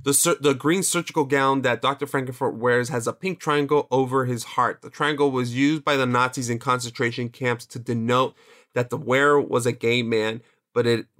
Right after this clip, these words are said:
but it is pointing downward. The pink triangle pointing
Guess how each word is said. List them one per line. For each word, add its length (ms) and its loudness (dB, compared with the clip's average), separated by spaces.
but 180 2
it 120 2
is 120 2
pointing 480 -2
downward. 580 0
The 80 -6
pink 300 -4
triangle 340 2
pointing 380 0